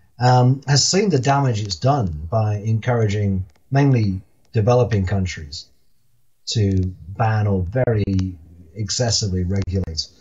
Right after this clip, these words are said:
vaping gear, um, because it has much more sway in developing countries.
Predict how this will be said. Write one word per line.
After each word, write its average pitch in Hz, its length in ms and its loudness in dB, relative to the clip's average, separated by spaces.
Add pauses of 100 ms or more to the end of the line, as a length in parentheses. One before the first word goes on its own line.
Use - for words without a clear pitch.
(460)
vaping 113 500 2
gear, 113 440 0 (560)
um, 117 220 2
because 110 320 2
it 117 40 -4
has 107 200 0
much 110 220 0
more 101 140 -2
sway 107 400 -4
in 85 80 -4
developing 87 460 -4
countries. 85 480 -8